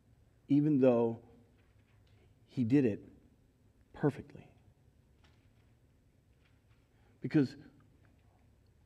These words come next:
we don't have the mind of God. We don't see as God sees. God knows. He knows everything. He sees everything and everyone. God is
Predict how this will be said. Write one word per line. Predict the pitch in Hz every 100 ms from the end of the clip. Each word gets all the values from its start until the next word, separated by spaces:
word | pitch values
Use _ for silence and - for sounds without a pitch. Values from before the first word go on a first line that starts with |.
| _
we | 127 139
don't | 131 147 165
have | 147 139
the | 123
mind | 110 110 101
of | 104
God. | 104 92 87 - _ -
We | 123 165
don't | 170 165 214 -
see | - 143 104 90 - - -
as | 135 120
God | 113 110 101 -
sees. | - 98 92 - - -
God | 135 175 165
knows. | 139 135 135 143 110 101 -
He | - 127
knows | 135 139 135 - -
everything. | 151 170 151 - 104
He | 98 123
sees | 113 147 135 - -
everything | 147 185 190 151 117 110
and | 120 131 -
everyone. | 165 190 196 131 113 87 85 - - _ _ _ _ _ _ _ _ _ _ _ _ _ _ _ _ _ _ - _ _ _ _ _ _ _ _ _ _ _ -
God | 110 135 143 147 120 -
is | 131 156 196